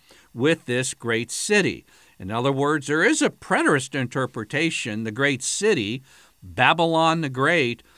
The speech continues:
is Rome. And it's also as Jerusalem having become corrupt to the point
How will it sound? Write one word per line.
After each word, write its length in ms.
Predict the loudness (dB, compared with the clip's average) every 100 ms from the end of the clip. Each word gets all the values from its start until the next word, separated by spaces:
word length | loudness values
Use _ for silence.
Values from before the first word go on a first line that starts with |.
| _ _ -4
is 220 | -2 -2
Rome. 720 | -6 2 4 4 2 -4 -10 -18 _ -20 -20 -14
And 220 | -4 -2
it's 320 | -2 -4 -6 -6
also 760 | 0 0 0 0 2 2 0 -2
as 320 | -2 -2 -2
Jerusalem 1000 | -4 0 2 2 0 -2 0 0 -2 -6
having 540 | -6 -2 -2 -2 -6
become 520 | -6 -8 -6 -4 -6
corrupt 600 | -6 -4 0 2 0 _ -8
to 100 | -6
the 140 | -6
point 500 | -10 -6 -4 -4 -8